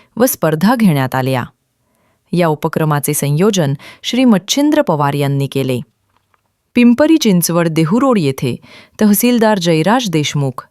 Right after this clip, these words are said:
नरेंद्र पेंडसे व शुभांगीताई तांबट यांच्या उपस्थितीत झेंडावंदन, दाखले शिबिर व आधार नोंदणी झाली. साठ आधार कार्ड तयार झाले आणि तीनशे लोकांनी उत्साहाने सहभाग घेतला.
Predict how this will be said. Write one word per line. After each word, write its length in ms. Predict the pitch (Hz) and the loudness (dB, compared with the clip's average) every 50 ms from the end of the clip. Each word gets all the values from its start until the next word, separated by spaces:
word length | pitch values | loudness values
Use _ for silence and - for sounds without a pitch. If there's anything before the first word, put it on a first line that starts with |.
| _ _ - | _ _ -2
नरेंद्र 420 | 175 180 185 220 254 285 269 269 | -2 0 2 2 2 2 2 0
पेंडसे 520 | 240 - 165 147 143 143 - - 139 131 - - - - - - - _ - | 0 0 0 0 0 -2 -4 -4 -6 -6 -8 -10 -16 -20 -20 -20 -20 _ -2
व 80 | 220 262 | -2 -2
शुभांगीताई 760 | 240 - 214 175 196 214 240 262 277 311 302 - 208 180 180 175 - | 0 0 0 2 2 2 2 2 2 0 0 0 0 0 0 0 -2
तांबट 400 | 151 143 143 151 156 233 254 262 | -2 -2 -2 0 0 0 0 0
यांच्या 340 | 214 180 156 156 - 156 147 | 0 0 0 0 -2 -2 -4
उपस्थितीत 600 | 139 - - 147 143 - - 147 143 143 135 135 - _ _ - - - _ _ - 160 | -4 -4 -4 -6 -6 -4 -6 -6 -4 -4 -6 -6 -8 _ _ -20 -20 -20 _ _ -6 -2
झेंडावंदन, 840 | 156 185 175 170 175 208 247 240 202 170 156 147 139 139 131 131 131 - _ - _ _ _ - | 0 2 2 2 2 2 2 2 2 0 0 0 0 0 -2 -2 -4 -6 _ -20 _ _ _ -4
दाखले 440 | 151 165 160 165 - - 226 269 285 | -2 -2 -2 -2 -2 -2 -2 0 0
शिबिर 380 | - - 165 151 151 139 139 - - - _ _ _ - | 0 -2 -2 -2 -2 -4 -4 -8 -14 -18 _ _ _ -4
व 120 | 208 277 - - | -2 -2 -2 0
आधार 400 | 170 165 156 160 180 220 269 285 | -2 -2 0 0 0 0 2 2
नोंदणी 440 | 233 196 160 147 143 147 143 147 143 | 2 2 2 2 0 0 0 -2 -2
झाली. 320 | 139 147 135 131 131 120 - - _ _ _ _ _ _ _ _ _ _ _ _ _ _ _ _ _ _ - | -2 -2 -4 -2 -4 -6 -6 -10 _ _ _ _ _ _ _ _ _ _ _ _ _ _ _ _ _ _ -12
साठ 380 | - - 254 247 285 311 - - - | -6 -2 0 0 0 -2 -4 -6 -4
आधार 340 | - 170 156 151 165 202 240 | -2 -2 0 2 2 0 0
कार्ड 280 | 233 - 175 156 147 143 - 147 | 0 -2 -2 -2 -2 -4 -4 -2
तयार 240 | 139 139 139 156 175 | -2 0 0 -2 -2
झाले 300 | - 180 160 139 127 120 - - - - - _ _ - | -2 -2 -2 -2 -2 -4 -6 -12 -20 -20 -20 _ _ -4
आणि 200 | - 233 269 269 - - | -2 0 0 -2 0 0
तीनशे 440 | 226 208 202 202 196 - 320 339 302 | 2 4 4 4 2 2 0 2 2
लोकांनी 560 | 214 165 - - 147 143 143 143 139 139 - _ - | 2 0 0 0 -2 0 0 0 -2 -2 -4 _ -4
उत्साहाने 640 | - 190 - - - - 269 269 233 190 160 151 151 | -4 -4 -4 -4 -4 -4 -2 0 2 2 2 0 -2
सहभाग 420 | - 156 151 147 139 147 143 131 123 - - | -2 -2 -2 -2 -2 -2 -2 -4 -6 -6 -8
घेतला. 320 | 156 139 - 123 123 113 | -8 -6 -4 -6 -6 -6